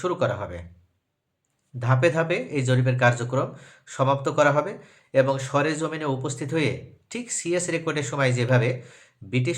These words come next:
সরকার এই রেকর্ড কার্যক্রম পরিচালনা করেছিল, সেম পদ্ধতিতেই পুলাট টু পুলাট উপস্থিত হয়ে এই রেকর্ড কার্যক্রম পরিচালনা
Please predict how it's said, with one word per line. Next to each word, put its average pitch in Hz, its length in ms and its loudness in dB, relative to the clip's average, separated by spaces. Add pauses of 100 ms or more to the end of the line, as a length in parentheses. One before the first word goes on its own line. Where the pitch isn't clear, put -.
সরকার 151 340 2 (160)
এই 131 240 2
রেকর্ড 123 300 -2
কার্যক্রম 123 500 2
পরিচালনা 120 500 0
করেছিল, 156 320 -4 (500)
সেম 180 320 0 (140)
পদ্ধতিতেই 131 600 -2 (640)
পুলাট 151 280 4
টু 170 100 -4
পুলাট 156 280 0
উপস্থিত 131 340 -4
হয়ে 131 140 2
এই 123 100 4
রেকর্ড 123 260 -6
কার্যক্রম 123 380 2
পরিচালনা 107 460 -4